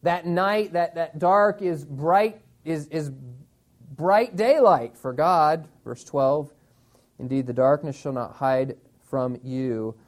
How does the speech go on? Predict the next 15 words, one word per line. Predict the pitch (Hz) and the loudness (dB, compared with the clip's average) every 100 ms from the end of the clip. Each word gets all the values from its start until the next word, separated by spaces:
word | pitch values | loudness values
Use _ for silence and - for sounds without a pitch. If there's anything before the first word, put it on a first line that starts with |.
| _ | _
but | - | -18
the | - | -12
night | 110 117 120 135 - _ _ | -8 -4 -4 -6 -10 _ _
shines | - 131 117 117 120 120 | -10 -6 -4 -6 -8 -10
as | - 110 107 | -10 -8 -8
the | 107 | -10
day." | 107 113 110 | -6 -4 -4
The | 104 | -6
darkness | 107 113 117 110 | -6 -6 -8 -16
and | 110 | -14
the | 101 | -8
light | 104 113 - | -6 -6 -8
are | |
both | 104 101 98 | -12 -14 -14
alike | 107 104 104 - | -14 -10 -10 -12